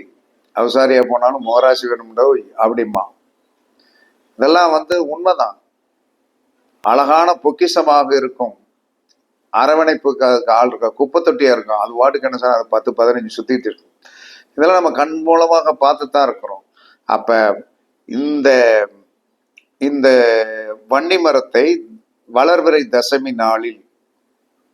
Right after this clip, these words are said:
வளர்பிறை தசமி நாளில் வந்து எந்த ஒரு மனு சுத்திட்டான்னு வைங்க, இருபத்தேழு தடவை சுத்திட்டான்னு வைங்க, அவன் நினைத்த அத்தனை வெற்றி கிடைக்கும். அவன்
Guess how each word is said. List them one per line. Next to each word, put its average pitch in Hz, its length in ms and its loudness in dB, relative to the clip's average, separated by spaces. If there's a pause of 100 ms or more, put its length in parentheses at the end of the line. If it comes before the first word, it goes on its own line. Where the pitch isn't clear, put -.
(1600)
வளர்பிறை 180 600 2 (160)
தசமி 156 400 -2 (120)
நாளில் 139 460 0 (100)
வந்து 160 340 0 (180)
எந்த 156 120 -2 (120)
ஒரு 151 180 2
மனு 156 240 0
சுத்திட்டான்னு 151 540 2
வைங்க, 135 220 -2
இருபத்தேழு 135 440 2
தடவை 143 220 2
சுத்திட்டான்னு 135 460 0
வைங்க, 120 240 0 (1040)
அவன் 131 360 0 (120)
நினைத்த 202 420 0 (160)
அத்தனை 190 420 -2 (120)
வெற்றி 139 280 -4
கிடைக்கும். 107 260 -16 (3000)
அவன் 123 160 2